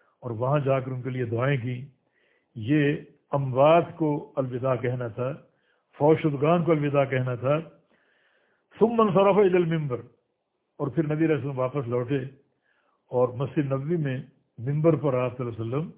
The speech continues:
جو ہے وہ چڑھے، ممبر پر آپ سوار ہوئے، صحابہ کرام آپ کے سامنے جمع تھے۔ اور ممبر پر آپ کا چڑھنا اور صحابہ کو خطبہ دینا، یہ زندوں کو الوداع کہنا تھا۔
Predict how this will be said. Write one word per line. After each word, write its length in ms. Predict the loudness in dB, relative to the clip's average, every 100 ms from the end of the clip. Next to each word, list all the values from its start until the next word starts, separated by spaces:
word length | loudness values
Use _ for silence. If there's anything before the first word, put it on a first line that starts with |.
| _ _ _
جو 160 | -8 -4
ہے 80 | -4
وہ 180 | -4 -6 -8 _ _ _ _ _ _
چڑھے، 260 | 2 2 2 -4 -10 -6
ممبر 300 | -2 0 0
پر 100 | 0 0
آپ 200 | -2 -2
سوار 300 | 0 4 6
ہوئے، 260 | 4 2 -2 -4 _ _ _ _ _ _ _
صحابہ 320 | -2 -2 0 0
کرام 360 | 0 0 0 0
آپ 200 | -2 -2
کے 60 | -4 -4
سامنے 240 | -4 -2
جمع 260 | -2 2 2 2
تھے۔ 100 | -4 -6 _ _ _ _ _ _ _ _ _ 2
اور 200 | 4 4 0
ممبر 300 | -4 2 2 4
پر 100 | 4
آپ 220 | 4 4
کا 100 | 0
چڑھنا 400 | 0 0 2 0 -2 -4
اور 100 | -6 -2
صحابہ 360 | 0 2 4 4
کو 120 | 2
خطبہ 300 | 0 0 2 2
دینا، 340 | 0 -2 -8 -12 _ _ _ _ _ _ _ _
یہ 120 | 2 4
زندوں 280 | 2 4 4
کو 100 | 4
الوداع 340 | 2 4 2 2
کہنا 280 | 0 -4
تھا۔ 200 | -10 -14